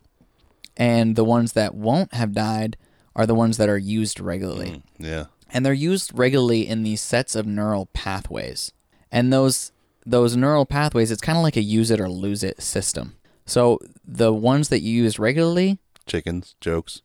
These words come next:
Speaker 1: Yeah, stay <laughs> active, and the ones that don't get used will eventually die. So if
Speaker 2: Everything else. <laughs>
Speaker 1: Yeah, so if we have a very strict, uh, strict routines that we're stuck in,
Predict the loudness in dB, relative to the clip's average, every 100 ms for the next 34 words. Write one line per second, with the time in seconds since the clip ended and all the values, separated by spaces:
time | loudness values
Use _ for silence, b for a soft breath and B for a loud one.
0 | _ -2 0 0 -6 b b -4 2 4
1 | 4 4 2 0 0 -4 -4 0 2 4
2 | 2 0 -2 0 0 2 0 -2 -4 -4
3 | -6 -8 -14 _ _ -6 -2 0 0 -2
4 | -2 -6 -4 0 0 0 -8 _ B B
5 | B B B -2 2 4 4 2 _ _
6 | _ _ _ 0 0 0 -8 -10 -8 0
7 | 2 2 2 4 4 4 4 2 4 4
8 | 2 4 4 4 2 0 0 2 0 -4
9 | -18 b b 2 2 0 -4 -4 0 0
10 | 2 0 0 0 -2 -2 -2 -2 -2 0
11 | 0 -2